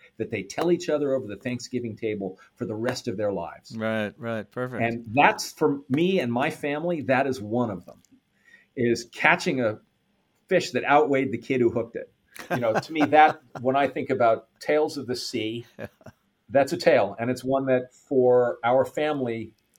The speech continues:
Speaker 1: is a marker in time. And for me, when I think about what I want for the ocean and for the coast of Maine and for my kids,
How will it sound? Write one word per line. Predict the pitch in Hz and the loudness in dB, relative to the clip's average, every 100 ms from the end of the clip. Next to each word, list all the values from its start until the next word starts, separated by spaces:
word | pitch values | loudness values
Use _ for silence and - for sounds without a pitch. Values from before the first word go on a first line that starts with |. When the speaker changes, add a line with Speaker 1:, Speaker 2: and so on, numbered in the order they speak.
| _ _ _ _ - | _ _ _ _ -2
Speaker 1:
is | 131 127 | 0 4
a | 120 | 4
marker | 117 120 120 143 160 180 160 143 _ | 4 0 2 2 2 -2 -2 -4 _
in | 123 120 | -6 -6
time. | - 131 127 165 214 185 _ - | -6 -6 -4 -4 -8 -12 _ -4
And | 123 123 120 | -2 -2 -4
for | 131 | -4
me, | 127 139 156 147 | -2 -2 -4 -2
when | 131 | 0
I | 127 | -2
think | - 143 139 | -4 -6 -2
about | 117 113 | -2 0
what | 117 | 0
I | 113 | 0
want | 110 110 110 - _ _ _ _ | 0 -4 -6 -10 _ _ _ _
for | - 117 | -4 -4
the | 113 | -2
ocean | 117 117 143 147 | -2 -2 -2 -8
and | 113 | -10
for | - | -10
the | 101 | -8
coast | - 110 - | -4 -4 -6
of | 101 | -8
Maine | 110 110 104 | -6 -6 -8
and | |
for | - | -10
my | 110 101 | -8 -8
kids, | 95 127 175 190 | -6 -6 -6 -8